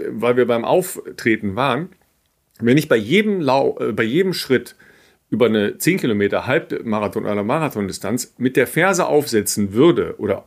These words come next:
aufsetze, löse ich ja immer, du nennst das im, im Sandkala verdichten,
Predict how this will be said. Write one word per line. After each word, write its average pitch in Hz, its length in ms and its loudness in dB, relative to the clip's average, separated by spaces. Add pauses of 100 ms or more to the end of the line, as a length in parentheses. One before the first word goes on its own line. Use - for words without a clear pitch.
(140)
aufsetze, 110 680 -2 (440)
löse 151 240 6
ich - 80 -2
ja 135 80 2
immer, 180 460 0 (480)
du - 380 -6
nennst 120 240 2
das 113 120 0
im, 107 200 -2
im 104 460 -4
Sandkala 113 500 -2
verdichten, 139 600 -2